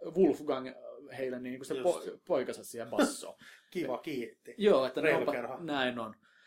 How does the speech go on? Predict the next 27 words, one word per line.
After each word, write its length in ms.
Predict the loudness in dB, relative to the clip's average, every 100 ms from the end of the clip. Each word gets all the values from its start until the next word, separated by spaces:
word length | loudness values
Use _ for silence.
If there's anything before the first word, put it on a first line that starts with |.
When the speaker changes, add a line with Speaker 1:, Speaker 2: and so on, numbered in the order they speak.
| _ _
Speaker 1:
<laughs> 400 | -6 -6 -8 -14
Mut 180 | -2 6
joo, 320 | 6 6 2 -16 _ -6
öö, 680 | -2 0 2 2 4 2 0 -4
mut 220 | -2 -2 -2
joo, 340 | 0 6 6 6
tuli 240 | 4 4
vaan 180 | 4 2
mieleen, 260 | 2 0
että 140 | 0 -6
niin, 140 | -8 -14 _ 0
jos 160 | 0
niinku 140 | 0 -2
teatraalista 520 | 4 4 4 0 0
showta 320 | 0 0 0
ja 60 | 0
näyttävää 480 | 0 0 -2 -2 -2
ulos, 200 | -2 -8
niin 140 | -16 _ _ _ -8
en 100 | -4
mä 100 | -2
tiedä, 300 | 2 2 2
musta 200 | -2 -8
tuntuu, 240 | -6 -4 -4
että 140 | -4
niin, 260 | -8 -8
öö, 80 | -8